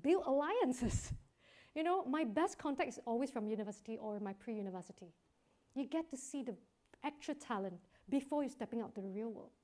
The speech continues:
The real world, everyone is wearing a mask. You can't see them. So a lot of times, get into a lot of challenges, add on with learning,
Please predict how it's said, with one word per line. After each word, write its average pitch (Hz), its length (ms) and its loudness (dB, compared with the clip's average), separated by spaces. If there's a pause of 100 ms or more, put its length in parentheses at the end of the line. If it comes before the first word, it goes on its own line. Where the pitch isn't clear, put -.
(340)
The 294 80 0
real 320 200 6
world, 370 160 6
everyone 285 380 0
is - 380 -8 (160)
wearing 247 260 4
a 226 60 -2
mask. 190 440 -6
You 226 80 -6 (200)
can't 247 180 -4
see 220 240 -10
them. 185 140 -10 (800)
So - 160 -2
a 381 180 4
lot 453 180 4
of - 100 -14
times, 214 380 -6 (640)
get 339 200 2 (200)
into 254 520 0 (100)
a - 80 -4
lot 233 400 2
of 466 80 -2
challenges, 311 560 0 (320)
add 320 220 2
on 359 200 2
with 285 120 -2
learning, 240 480 0